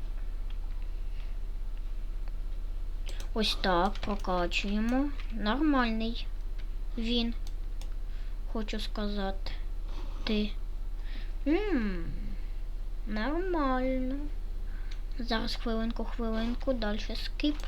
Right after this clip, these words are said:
Ми зараз його прокачаємо на максимум. Зараз. Ось так, на максимум. Ось так, ось так.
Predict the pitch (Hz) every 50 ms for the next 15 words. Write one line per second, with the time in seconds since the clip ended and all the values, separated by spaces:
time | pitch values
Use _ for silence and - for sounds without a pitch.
0 | - - - - - - - - - - - - - - - - - 269 269 269
1 | 262 269 262 262 254 - - 254 233 247 240 - - 240 233 - 240 220 - -
2 | 247 240 240 233 220 214 214 202 202 202 185 180 - - - - 185 180 175 170
3 | 170 170 180 - - - - - - - - - - - - - - - - -
4 | - - - - - - - - - - 202 - - 185 180 175 180 202 214 214
5 | - - - - - - - - - - - - - - - - 254 269 - -
6 | - 302 226 202 - 240 226 247 247 233 220 - - - - 196 180 180 135 -
7 | - - - - - - 208 202 185 180 180 185 - - - - - - - -
8 | - - - - - - - - - 233 214 - - - - 208 202 196 190 185
9 | 190 226 262 262 - - - 220 220 - - - - - 214 202 202 202 202 196
10 | 226 269 - -